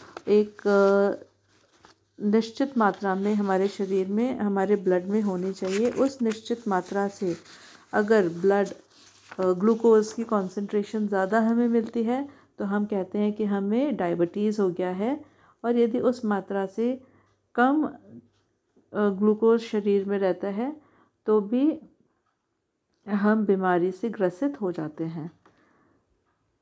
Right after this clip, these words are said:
ब्लड प्रेशर जो है, नॉर्मल ब्लड, ब्लड प्रेशर, अ,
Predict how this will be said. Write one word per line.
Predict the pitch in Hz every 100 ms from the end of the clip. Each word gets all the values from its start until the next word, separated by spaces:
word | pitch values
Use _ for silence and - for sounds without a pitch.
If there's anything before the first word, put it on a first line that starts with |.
| _ -
ब्लड | 185 214 220 -
प्रेशर | 233 214 226 220
जो | 220
है, | 214 220 226 233 - 190 185
नॉर्मल | 196 190 202 214 214
ब्लड, | 214 208 -
ब्लड | 185 202 202
प्रेशर, | - 214 202 220 214 220 - - - - - 202
अ, | 190 196